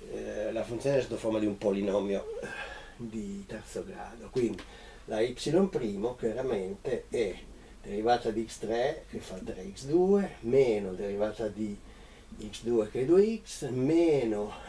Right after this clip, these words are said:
derivata di x che è uno, più uno, derivata fa zero, non lo scrivo neanche. Questo qui è un polinomietto,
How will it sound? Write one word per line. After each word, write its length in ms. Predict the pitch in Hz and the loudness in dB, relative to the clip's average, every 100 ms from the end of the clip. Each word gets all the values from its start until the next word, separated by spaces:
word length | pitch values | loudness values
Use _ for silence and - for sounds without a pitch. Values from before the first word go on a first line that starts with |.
| 120 | -4
derivata 380 | 127 127 131 135 | -2 0 2 0
di 260 | 120 117 | 0 -4
x 100 | - | 0
che 100 | 202 | 6
è 40 | 220 | 8
uno, 580 | 185 139 123 156 156 - - - - | 6 4 4 4 2 -6 -16 -18 -14
più 400 | - 147 143 165 156 | -2 2 6 6 6
uno, 520 | 139 131 135 127 - - | 2 4 4 4 2 -4
derivata 360 | 110 123 107 113 | -2 2 2 2
fa 180 | 170 165 | 0 0
zero, 380 | 101 92 98 | 0 0 0
non 140 | 95 95 | -2 -6
lo 80 | 196 | -8
scrivo 260 | - 95 | -8 -8
neanche. 500 | 90 - - - - - - - - - - - - - - - - | -8 -12 -14 -14 -18 -18 -20 -20 -20 -18 -18 -18 -18 -18 -18 -18 -6
Questo 340 | - 202 196 185 | 4 4 4 -4
qui 220 | 202 190 | -2 0
è 60 | 160 | 0
un 460 | 143 143 139 139 123 - - - - - | 0 -2 -2 -4 -8 -16 -20 -20 -16 2
polinomietto, 1400 | 180 175 175 175 170 170 170 - - - 175 160 151 | 4 4 2 2 4 4 2 -4 -14 2 4 6 6